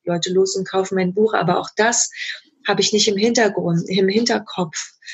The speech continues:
sozusagen. Ich versuche sozusagen nicht an Geld zu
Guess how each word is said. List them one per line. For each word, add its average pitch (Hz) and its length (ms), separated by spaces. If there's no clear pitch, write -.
sozusagen. 175 560
Ich 160 80
versuche 220 420
sozusagen 196 680
nicht 233 420
an 196 140
Geld 226 320
zu 190 240